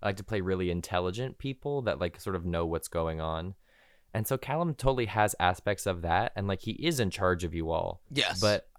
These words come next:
Speaker 1: it's also fair to say, like, he's a bit awkward and a little bit weird, and, like, you're, <laughs> he's definitely, like, allowed to be the butt of a lot of jokes.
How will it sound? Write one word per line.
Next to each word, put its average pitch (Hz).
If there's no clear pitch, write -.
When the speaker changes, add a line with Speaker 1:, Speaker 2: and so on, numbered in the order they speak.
Speaker 1:
it's 110
also 127
fair 110
to 107
say, 107
like, 98
he's 131
a 156
bit 151
awkward 110
and 98
a 95
little 101
bit 117
weird, 92
and, 95
like, 90
you're, 113
<laughs> -
he's 139
definitely, 127
like, 90
allowed 95
to 98
be 90
the 85
butt 87
of 90
a 92
lot 82
of 82
jokes. -